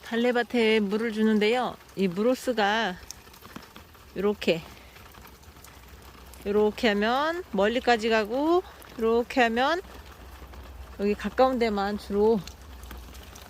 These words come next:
가기 때문에 요거 조절을 좀 해야 되겠더라고요. 지금 비료를 줘서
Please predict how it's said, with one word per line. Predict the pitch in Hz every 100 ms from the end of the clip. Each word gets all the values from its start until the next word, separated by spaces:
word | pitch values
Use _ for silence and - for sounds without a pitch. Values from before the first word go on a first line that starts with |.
| - - - - - - -
가기 | 196 220
때문에 | - 208 202 226 247 175 - - - - - - - - - - - -
요거 | 220 240
조절을 | 247 226 262 247
좀 | 220 214
해야 | 285 359
되겠더라고요. | 339 254 185 160 156 156 - - - - - - - - - - - - - - - - -
지금 | - 196 196
비료를 | 247 247 294 254 240
줘서 | 226 233 233 240 262